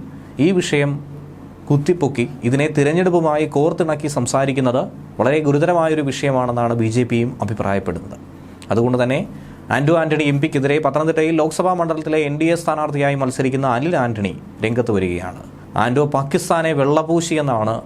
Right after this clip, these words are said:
അനിൽ ആന്റണി വിമർശിക്കുന്നത്. രാജ്യത്തെ സേനാ വിഭാഗത്തെയും അവരുടെ ത്യാഗത്തെയും ആന്റോ ആന്റണി അധിക്ഷേപിക്കുകയാണ് ഇതിലൂടെ ചെയ്തിരിക്കുന്നത്.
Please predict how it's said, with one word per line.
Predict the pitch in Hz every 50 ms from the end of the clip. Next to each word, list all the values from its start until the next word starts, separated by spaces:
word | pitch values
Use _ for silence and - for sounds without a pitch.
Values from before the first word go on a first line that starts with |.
| - - 107
അനിൽ | 113 131 127 127 113
ആന്റണി | 104 107 110 110 98 92
വിമർശിക്കുന്നത്. | 90 92 95 92 - - 82 85 82 82 - - - - - - - - - - - 104
രാജ്യത്തെ | 110 120 135 127 151 147 147 147
സേനാ | 135 147 165 170 147
വിഭാഗത്തെയും | 135 151 147 147 156 151 151 151 151 151 143 139
അവരുടെ | 135 139 139 147 156 151 147 143
ത്യാഗത്തെയും | 139 135 143 156 170 175 180 170 165 143 107 92 76 - - - 107 120
ആന്റോ | 139 143 147 147 143 131
ആന്റണി | 127 123 123 123 117 - 104 113
അധിക്ഷേപിക്കുകയാണ് | 120 139 135 - - 160 147 143 143 131 135 131 127 120 113 113 107
ഇതിലൂടെ | 110 104 104 101 101 95 98
ചെയ്തിരിക്കുന്നത്. | 95 92 92 98 95 87 85 85 85